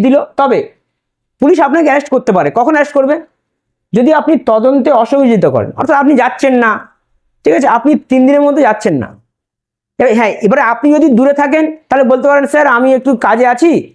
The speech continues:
আমাকে আর, আর একটা দুটো দিন সময় দিন, আমি যাচ্ছি।" সেটা আপনি বলতে পারেন।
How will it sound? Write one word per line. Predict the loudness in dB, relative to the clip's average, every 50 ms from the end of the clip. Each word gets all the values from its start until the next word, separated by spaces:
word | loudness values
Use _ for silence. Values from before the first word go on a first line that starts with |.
| _ _
আমাকে | -2 -2 0 0 0 0 0
আর, | 0 0 0 -2
আর | -2 -2 0 0
একটা | 0 0 0 0 0
দুটো | 2 2 2
দিন | 2 2 0
সময় | 0 0 0 0 0 0 0
দিন, | 2 2 2
আমি | 2 2 0 0 0
যাচ্ছি।" | 0 -2 -2 -4 -8 -8 -10 -10 -10 -6
সেটা | -4 -2 0 0
আপনি | 2 2 2
বলতে | 2 2 2 2 2 0
পারেন। | -2 -2 -2 -4